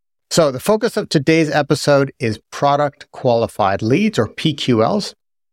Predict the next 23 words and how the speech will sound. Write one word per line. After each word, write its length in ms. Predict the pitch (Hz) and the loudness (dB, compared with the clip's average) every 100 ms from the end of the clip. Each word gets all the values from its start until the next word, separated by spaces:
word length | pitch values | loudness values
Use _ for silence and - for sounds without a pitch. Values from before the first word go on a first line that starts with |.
| _ - | _ -4
I'm 260 | 120 123 | -2 -2
joined 380 | 117 127 123 113 | 0 0 0 0
by 340 | 107 98 104 110 | 0 0 -2 -4
my 180 | 120 104 | -4 -4
co-host, 580 | - 123 107 117 101 - | -2 -2 0 0 -2 -2
Lauren 300 | 127 123 113 | 0 0 0
Thibodeau, 400 | 185 175 175 208 _ _ - | -2 0 0 -2 _ _ -4
and 100 | 104 | 0
my 180 | 113 120 | 0 0
name 260 | 113 110 | 0 0
is 120 | 101 | 0
Alan 360 | 95 110 110 101 | -2 -2 0 0
Villain. 260 | 98 82 85 _ _ - | -4 -6 -10 _ _ -6
Wes, 420 | 110 147 143 - - | 0 0 0 -6 -8
super 340 | - - 196 135 | -6 -2 0 0
happy 260 | 131 139 | -2 -4
to 80 | 120 | -8
have 180 | 104 113 | -6 -2
you 80 | 110 | 2
on 60 | 107 | 2
the 80 | |
show 160 | 98 98 | 0 -2
today. 300 | 90 82 | -2 -8